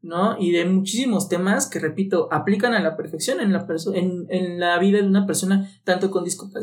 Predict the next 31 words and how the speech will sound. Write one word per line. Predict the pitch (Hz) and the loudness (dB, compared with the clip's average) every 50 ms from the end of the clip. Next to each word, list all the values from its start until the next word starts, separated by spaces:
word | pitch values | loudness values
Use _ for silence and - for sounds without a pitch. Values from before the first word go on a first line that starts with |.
| - - | -4 0
discapacidad | 190 196 190 - 196 196 196 196 185 - 202 208 240 254 247 | 2 4 4 4 2 0 0 0 0 2 2 2 2 2 0
como | - 208 202 190 196 | -2 -2 -2 -2 -2
para | - 170 165 156 | -4 -6 -8 -6
la | 156 156 | -6 -6
del | 151 156 151 - | -6 -8 -8 -4
cuidador | - 170 160 160 165 190 202 214 | -2 0 0 2 2 2 2 2
o | 196 202 | 0 0
cuidadora. | 170 151 135 113 - - - - _ _ _ _ _ _ | -2 -4 -4 -4 -8 -10 -14 -18 _ _ _ _ _ _
Eh, | - 180 175 170 170 165 - | -6 -4 -2 -2 -2 0 0
repito, | 175 175 175 202 202 196 233 240 | -2 0 0 0 0 2 2 2
mi | 220 | 2
experiencia | 196 190 - - 185 190 190 - 208 | 0 -2 -4 -4 -2 0 2 2 2
ha | 196 | 2
sido | 196 202 190 190 185 | 2 2 0 0 0
más | 185 180 - 208 | 0 -2 0 0
enfocada | 202 196 - - - - 170 180 185 196 196 | 0 0 0 -2 -2 -2 0 2 2 2 2
a, | 185 190 170 156 156 165 - - - - - _ | 2 0 -4 -6 -8 -10 -14 -16 -20 -20 -16 _
a | - 151 | -6 -4
mujeres, | 151 156 151 - 220 240 311 392 - - - _ _ _ _ _ _ _ _ | -4 -4 0 2 2 2 2 0 -2 -6 -12 _ _ _ _ _ _ _ _
¿no? | - 180 202 233 | -4 0 0 2
En | 240 214 | 2 2
el | 196 180 170 | 2 2 0
aspecto | 160 160 - 190 190 - - 208 | -2 -4 -4 -6 -4 0 0 2
de | 196 190 - - | 2 2 0 0
que, | - 170 160 160 151 - - - - _ | -2 -2 0 0 0 -2 -2 -6 -4 _
pues, | 196 190 - - | -2 -2 0 0
justamente | 202 196 - 233 220 220 220 208 202 220 220 | -2 0 0 0 -2 -2 -2 -2 0 0 2
no, | 208 208 208 208 233 - - - | 2 2 2 0 -2 -4 -8 -10
o | - 180 | -8 -6
sea, | 170 - 190 185 185 185 185 185 185 - - _ _ _ _ _ _ _ _ _ _ _ - | -4 0 0 2 2 2 2 0 -2 -4 -8 _ _ _ _ _ _ _ _ _ _ _ 2
las, | 202 190 185 185 185 185 190 - - | 4 6 6 6 4 4 2 0 -2